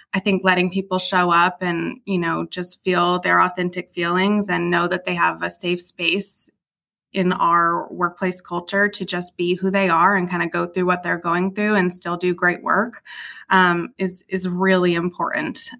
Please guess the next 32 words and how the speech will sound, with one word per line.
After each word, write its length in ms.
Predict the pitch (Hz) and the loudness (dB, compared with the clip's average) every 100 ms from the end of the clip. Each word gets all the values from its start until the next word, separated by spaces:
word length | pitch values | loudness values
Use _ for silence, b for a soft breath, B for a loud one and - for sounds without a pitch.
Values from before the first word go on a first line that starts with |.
| - | -2
Um, 360 | 170 160 160 - | 0 0 -2 -4
it's 180 | 180 | -4
definitely 440 | - 180 180 175 180 | -2 -2 -2 0 0
been 480 | 175 170 170 165 165 | 2 2 4 0 -2
something 460 | - 180 175 175 170 | -2 0 0 0 0
that 140 | 165 | 0
was 160 | 180 180 | 0 0
life-changing 560 | 170 - 185 180 175 | 0 0 0 0 0
for 140 | 170 175 | -4 -2
me, 320 | 202 226 220 | 2 4 4
and 140 | 185 | 4
I 80 | 180 | 2
just 240 | 175 180 - | 0 -4 -2
hope 280 | 170 165 - | -2 -2 -2
that 160 | 170 | 0
we 100 | 170 | -2
can 200 | 165 170 | -4 -8
continue 580 | 170 165 - 175 175 170 | -8 -10 -4 0 0 0
to 360 | - 170 165 160 | -4 -4 -4 -4
provide 540 | - 165 165 165 165 | -6 0 2 2 0
that 340 | 165 156 - - | 2 4 2 -2
same 260 | - 170 | 0 -2
type 220 | 170 165 | -2 -4
of 120 | 160 156 | -4 -6
environment 680 | 160 156 151 156 147 147 - | -4 0 2 2 -2 -4 -6
to 360 | - 156 151 | -4 -4 0
our 180 | - 160 | 2 2
employees 440 | 156 - 156 156 - | 0 -4 -8 -4 -6
for 100 | 156 | -4
years 240 | 143 156 | -4 -2
to 100 | - | -2
come. 360 | - - - 196 | -4 -4 -4 -6